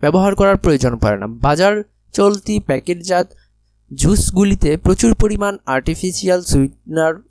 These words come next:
থাকে, যেগুলি ওজন বাড়ায়। তাই ওজন কমাতে চাইলে অন্যান্য জুস নয়, নিয়মিত ডায়েট তালিকায় রাখুন আখের রস।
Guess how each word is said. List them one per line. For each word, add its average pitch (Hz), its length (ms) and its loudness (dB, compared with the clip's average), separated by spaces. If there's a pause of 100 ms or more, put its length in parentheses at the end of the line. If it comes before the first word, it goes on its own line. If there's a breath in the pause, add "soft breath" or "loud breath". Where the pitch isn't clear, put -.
থাকে, 113 380 -4
যেগুলি 151 500 0
ওজন 139 380 0
বাড়ায়। 107 260 0
তাই 143 240 0
ওজন 151 320 0
কমাতে 196 340 0
চাইলে 208 420 -2 (420 soft breath)
অন্যান্য 170 400 0
জুস 139 260 0
নয়, 110 200 -2
নিয়মিত 175 500 0
ডায়েট 147 560 0
তালিকায় 202 540 2
রাখুন 185 420 2
আখের 123 340 -2
রস। - 340 0